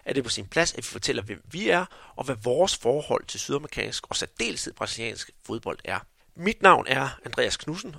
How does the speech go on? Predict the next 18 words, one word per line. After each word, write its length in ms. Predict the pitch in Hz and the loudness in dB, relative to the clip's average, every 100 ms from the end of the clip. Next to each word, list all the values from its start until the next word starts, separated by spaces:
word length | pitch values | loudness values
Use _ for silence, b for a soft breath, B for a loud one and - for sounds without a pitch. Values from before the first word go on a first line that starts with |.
| - | -6
og 120 | 131 | -2
sammen 360 | - 175 151 | 0 0 0
med 160 | 123 90 98 | -4 -4 -6
min 200 | - 110 | -8 -8
faste 300 | - 101 - | -4 -6 -4
makker, 260 | 101 110 147 - | -6 -4 -4 -4
Peter 180 | 143 - | -2 -2
Arnholdt, 400 | 127 123 117 - | -2 -4 -6 -8
er 60 | |
vi 80 | 123 | -10
klar 320 | - 156 139 | -8 -4 -4
til 200 | - - | -6 -6
at 240 | 120 101 - _ - | -4 -4 -6 _ -12
snakke 420 | - 101 117 123 | -10 -8 -8 -8
om 80 | 107 | -8
det 100 | 104 | -6
her. 160 | 113 101 - | -6 -6 -4
Peter, 320 | 175 190 - | -2 0 0